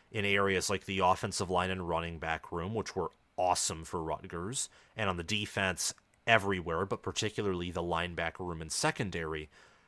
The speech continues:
there are reasons for optimism. That is an advantage.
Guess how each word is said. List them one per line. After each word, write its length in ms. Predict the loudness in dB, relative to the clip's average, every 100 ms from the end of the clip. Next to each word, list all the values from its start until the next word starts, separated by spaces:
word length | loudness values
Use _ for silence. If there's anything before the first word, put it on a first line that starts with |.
| 6
there 120 | 10
are 160 | 12 12
reasons 420 | 8 2 0 0
for 200 | 4 6
optimism. 600 | 6 4 -12 -10 -12 -14 _ -20 -2
That 260 | 4 4 4
is 200 | 0 2
an 80 | 0
advantage. 560 | 0 -2 -4 -8 -12